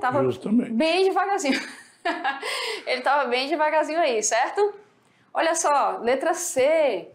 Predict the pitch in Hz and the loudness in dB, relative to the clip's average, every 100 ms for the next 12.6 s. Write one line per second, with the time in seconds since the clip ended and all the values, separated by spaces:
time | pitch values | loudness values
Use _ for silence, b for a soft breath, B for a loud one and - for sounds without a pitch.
0 | b b b 294 320 381 339 302 294 294 | b b b 0 2 2 0 0 -2 -2
1 | 262 254 302 339 370 359 - 294 294 240 | 0 0 0 2 2 0 -2 -4 -4 -4
2 | 269 254 220 196 180 170 165 - 160 170 | 2 4 4 2 -2 -8 -8 -10 -10 -20
3 | b b - 131 147 143 131 - 139 139 | b b -4 -4 -2 -2 0 0 0 2
4 | 156 139 165 139 - 240 240 170 190 165 | 0 0 0 0 2 2 2 2 0 2
5 | 151 - 131 123 135 156 - 196 262 - | 0 0 0 2 2 2 0 0 2 2
6 | 151 127 123 120 123 139 190 170 151 - | 0 2 2 2 2 2 2 2 -2 -2
7 | 254 262 359 - - 302 233 180 - 226 | 0 0 0 -4 -2 0 0 0 0 0
8 | 196 190 196 226 269 202 156 117 117 - | 2 2 0 0 2 2 0 -2 -4 -8
9 | b b b - 123 185 202 247 - 160 | b b b -14 -2 0 0 -2 0 2
10 | 143 135 139 - 151 185 247 170 151 277 | 2 2 0 0 0 0 -2 0 0 0
11 | 262 - _ _ _ _ _ 190 190 196 | -4 -8 _ _ _ _ _ -20 -16 -14
12 | 202 202 170 175 226 370 | -14 -14 -12 -8 -4 -4